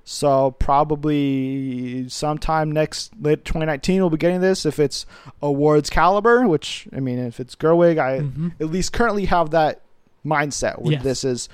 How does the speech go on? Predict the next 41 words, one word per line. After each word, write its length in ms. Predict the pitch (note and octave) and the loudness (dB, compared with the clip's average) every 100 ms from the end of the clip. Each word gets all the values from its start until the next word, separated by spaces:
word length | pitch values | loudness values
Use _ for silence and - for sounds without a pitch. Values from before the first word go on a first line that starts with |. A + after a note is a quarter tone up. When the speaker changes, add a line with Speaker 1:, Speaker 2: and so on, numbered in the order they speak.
| - - - | -20 -16 -10
Speaker 1:
gonna 140 | C#3+ | -6
be 180 | C3 B2 | -2 -2
a 40 | |
very 180 | B2 B2 | 0 0
dramatic 520 | A#2+ B2 C#3+ D#3 D3+ | -2 0 4 4 4
role. 380 | D3+ C#3+ C#3+ C#3+ - - - | 2 4 4 2 -6 -18 -6
Um, 540 | A2+ A2 G#2+ A2 A#2 - - | -4 -2 -4 -6 -12 -20 -14
this 160 | B2+ B2 | -10 -4
is 80 | B2 | -2
obviously 280 | A#2 - | -2 -4
a 40 | B2 | -4
remake. 400 | A#2+ B2+ A#2+ - | -4 -2 -4 -4
Uh, 300 | - A2 A2+ | -4 -4 -4
this 160 | A#2 | -6
is 80 | C3 | -8
an 100 | B2 | -4
adaptation 400 | A#2 C#3 D3+ - B2+ | -2 0 -2 -4 -8
of 60 | |
the 60 | C3+ | -2
book, 380 | F3 A#3 G#3 - | 6 6 6 0
which 160 | D3 | -6
is 200 | C3 B2+ - _ - - _ _ _ - | -6 -8 -14 _ -20 -20 _ _ _ -4
going 160 | C#3+ C3+ | -2 0
to 180 | C3 | 0
remake 580 | C3 D#3+ D#3+ D#3 D#3 - | 2 2 4 2 2 0
or 220 | C#3+ C3 B2+ | -4 -4 -4
potentially 460 | - D#3 D3+ C3 - | -2 -2 -2 -4 0
update 380 | E3+ - D#3+ C#3+ | 0 2 0 0
the 260 | - C3+ B2 - | -4 -2 -4 -4
previous 340 | - A3+ G3+ - | -2 0 0 0
movie, 360 | F#3+ F3+ F3+ - - - - | 0 0 -4 -6 -14 -20 -10
uh, 260 | A#2+ A#2+ A#2+ | -4 0 0
with 200 | B2 - | -2 -6
Winona 280 | C#3+ C#3+ C#3+ | -4 -2 0
Ryder 320 | C3+ C3+ C3+ | 2 2 0
and, 200 | B2+ B2 | -4 -4
uh, 260 | A#2+ A#2 A2+ | -4 -4 -6
um, 840 | A#2+ A#2 A2+ A2 A2+ A#2+ A#2 A#2+ A#2+ _ | -8 -12 -12 -12 -14 -16 -18 -20 -20 _
the 100 | B2+ A#2+ - | -14 -12 -4
girl 200 | C3+ C3 | 0 0
from 340 | C3+ B2 A#2 | -2 -8 -10